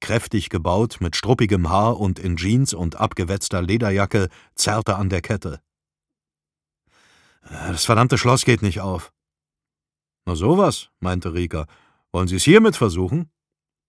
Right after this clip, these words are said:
Er hatte den kleinen Rucksack abgesetzt und entnahm ihm einen Schlüsselbund, an dem auch der Schlüssel für das Fahrradschloss hing. Der junge Bursche drehte sich um. „Ah, dein Rad, was?“ Rika lächelte.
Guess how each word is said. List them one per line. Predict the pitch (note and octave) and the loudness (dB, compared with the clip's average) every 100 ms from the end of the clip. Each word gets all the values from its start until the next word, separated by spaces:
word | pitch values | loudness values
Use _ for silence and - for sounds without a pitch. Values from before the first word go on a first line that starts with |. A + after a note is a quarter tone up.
| _ _ _ _ _ _ _ _ _ _ _ _ | _ _ _ _ _ _ _ _ _ _ _ _
Er | - F#2 | -4 -2
hatte | A#2+ | -2
den | B2+ A#2 F#2+ | 0 0 0
kleinen | F#2+ B2+ G#2 | 0 2 2
Rucksack | F2+ D3 B2 F#2 - | 0 0 -2 -2 0
abgesetzt | - A#2+ G#2 A#2+ - - | 0 -2 -2 -2 -4 -4
und | G#2 F#2+ | -4 -2
entnahm | F#2+ D#2+ G2 A#2+ | -4 0 2 4
ihm | A2 G2+ | 4 2
einen | F#2+ F#2+ F#2 | 0 -2 0
Schlüsselbund, | C#3 D#3 A2 F2 F#2 F#2 - | 2 2 0 0 0 0 -2
an | G2 | -2
dem | A2+ G#2+ | -2 0
auch | C#3 - | -2 -2
der | B2+ | -4
Schlüssel | - B2+ C3 A2 | 0 0 0 0
für | C3 | -2
das | A2 - | -2 0
Fahrradschloss | D#3+ G2+ E2 - E2+ - | -2 0 -4 -4 -8 -4
hing. | F2+ D2+ - _ _ _ _ _ _ _ _ _ _ _ _ _ F2+ | -4 -6 -10 _ _ _ _ _ _ _ _ _ _ _ _ _ 0
Der | |
junge | G#2 A#2 F2+ | 2 2 4
Bursche | G#2+ A#2 G#2 | 2 2 -2
drehte | F2 G2 G2+ | 0 0 0
sich | F2 E2+ | -4 -4
um. | A#2 F2+ C#2+ _ _ _ _ _ _ _ _ _ _ _ _ | -2 -4 -6 _ _ _ _ _ _ _ _ _ _ _ _
„Ah, | A#2 A2 G2+ - _ _ _ _ _ | -4 -2 -2 -4 _ _ _ _ _
dein | - A#2 C#3+ | 2 4 6
Rad, | G#2+ F#2+ F2 | 4 2 0
was?“ | F#2+ A#2 - _ _ _ _ _ _ _ _ _ _ _ F2 | -2 -4 -6 _ _ _ _ _ _ _ _ _ _ _ 0
Rika | G#2 F#2 F2+ | 0 2 0
lächelte. | F2+ G2 F2 D#2 C#2 | 0 -2 -6 -8 -14